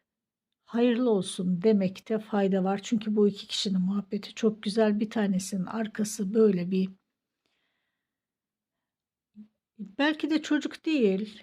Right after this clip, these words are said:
işte annesidir, babasıdır, bakmak zorunda olduğu birisidir, sorumluluğunu aldığı birisidir. Fakat bu taraf böyle baskın, kabul etmiş gibi, sanki kucaklamış gibi.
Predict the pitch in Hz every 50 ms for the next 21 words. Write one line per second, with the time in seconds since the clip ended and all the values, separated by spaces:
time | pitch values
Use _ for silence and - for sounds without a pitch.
0 | - _ _ _ _ _ _ _ _ _ _ _ - - - - - - 262 262
1 | 247 233 214 - - - 190 165 180 175 202 208 220 214 202 214 208 208 - 202
2 | 175 170 175 190 202 202 - - 247 254 262 254 - - - - - 214 220 202
3 | 190 196 190 185 185 180 175 170 180 175 170 165 160 151 156 - - - - 175
4 | 175 160 151 170 208 220 - - - - - - _ _ _ _ _ _ _ _
5 | _ _ _ _ _ _ _ _ - - 214 190 202 196 196 196 196 196 196 202
6 | 196 214 214 196 185 185 180 196 185 180 160 185 175 175 190 - - - 220 -
7 | - 233 233 240 - - - _ _ _ _ _ _ _ _ _ - 226 214 -
8 | 233 220 - - 285 - - 247 220 208 202 214 214 - _ _ _ _ _ _
9 | _ _ _ _ _ _ _ _ _ _ _ _ - 226 220 208 202 190 220 196
10 | - - - - 202 175 185 185 - - 226 214 220 226 190 170 - - - -
11 | 135 - - - - - 131 127 - - - 208 190 190 190 - 214 214 - 202
12 | 185 175 165 - - 220 196 175 165 - - - - - 175 - 151 156 208